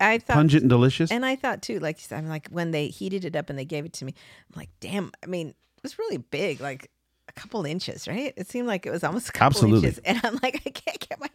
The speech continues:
Speaker 1: mouth, you know, like, comfortably," 'cause you gotta get all the toppings on top. And
Speaker 2: But you, but it
Speaker 1: <laughs>
Speaker 2: was,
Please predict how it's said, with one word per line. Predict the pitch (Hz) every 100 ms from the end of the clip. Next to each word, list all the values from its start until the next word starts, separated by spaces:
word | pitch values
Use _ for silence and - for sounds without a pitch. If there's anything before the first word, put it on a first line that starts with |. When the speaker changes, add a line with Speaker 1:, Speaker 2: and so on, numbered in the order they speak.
| -
Speaker 1:
mouth, | 196 277 - - - - - -
you | 233
know, | 202 180
like, | 208 208 -
comfortably," | - 339 330 233 208 170
'cause | 156 202
you | 202
gotta | 214
get | 202 -
all | 208
the | 165
toppings | 160 214 240 226 180
on | 170
top. | 247 196 196
And | 185
Speaker 2:
But | 156 127
you, | 135
but | 151
it |
Speaker 1:
<laughs> |
Speaker 2:
was, | 143